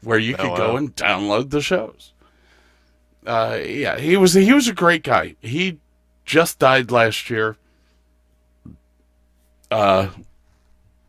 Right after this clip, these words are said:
Speaker 1: anytime that you are drinking Gentleman's Jack,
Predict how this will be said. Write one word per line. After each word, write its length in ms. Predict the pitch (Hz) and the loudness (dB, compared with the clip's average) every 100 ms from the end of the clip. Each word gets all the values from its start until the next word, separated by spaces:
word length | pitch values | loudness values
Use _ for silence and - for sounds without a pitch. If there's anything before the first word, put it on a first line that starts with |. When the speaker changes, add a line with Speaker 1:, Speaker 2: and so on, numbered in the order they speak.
| _ _ _ _ 170 | _ _ _ _ 0
Speaker 1:
anytime 580 | 180 185 - 165 160 | 2 2 -2 -2 -2
that 140 | 156 - | -4 -2
you 160 | 151 | 0
are 100 | 143 | 0
drinking 540 | 127 139 139 131 139 110 | 0 -2 -2 -2 -4 -2
Gentleman's 600 | 135 127 131 127 120 - | -4 -4 -4 -6 -8 -8
Jack, 520 | 123 113 117 113 | -4 -4 -4 -10